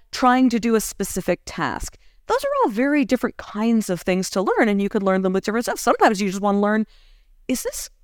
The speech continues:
thing that I wrote, is this copy that I wrote, does this make any sense to anybody, right? You don't need to build a whole product to figure that out. You could do that by showing people a piece of paper <laughs> or, you know, showing them a screen.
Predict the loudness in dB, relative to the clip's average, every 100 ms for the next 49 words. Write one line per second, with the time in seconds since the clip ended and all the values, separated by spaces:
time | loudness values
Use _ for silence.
0 | -20 _ -20 _ 4 6 4 4 0 0
1 | 0 0 0 -2 -2 -4 -8 -6 -4 0
2 | 0 0 0 0 0 0 -4 -6 -4 -4
3 | -6 -16 _ -2 4 6 6 2 2 2
4 | 2 -4 -12 -8 -2 0 0 0 -2 -2
5 | -6 -4 2 2 0 -16 _ _ 0 2
6 | 2 0 -2 0 -4 -6 -4 -2 -2 -6
7 | -6 -4 -2 -4 0 0 0 -4 -20 -20
8 | -20 -20 -16 -14 -14 -6 -2 0 0 -2
9 | -4 0 2 0 0 -4 0 0 -2 _
10 | -2 0 0 -2 0 -2 -4 -8 _ -20
11 | _ 0 2 0 0 -2 -6 0 0 4
12 | 2 2 0 2 2 2 -2 -4 -2 2
13 | 4 4